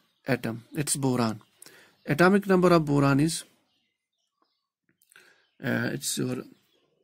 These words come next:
five। हाइड्रोजन, हीलियम, लिथियम, बेरिलियम and boron।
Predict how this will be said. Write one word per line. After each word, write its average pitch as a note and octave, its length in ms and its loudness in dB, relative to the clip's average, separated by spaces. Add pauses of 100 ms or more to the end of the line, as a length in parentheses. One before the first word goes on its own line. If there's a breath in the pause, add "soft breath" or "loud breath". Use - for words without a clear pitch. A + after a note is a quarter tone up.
(720)
five। C3+ 320 -2 (4000)
हाइड्रोजन, D3 640 4
हीलियम, D3 640 2
लिथियम, C#3+ 580 0
बेरिलियम C3+ 460 0
and B2+ 140 -4
boron। A#2+ 320 -4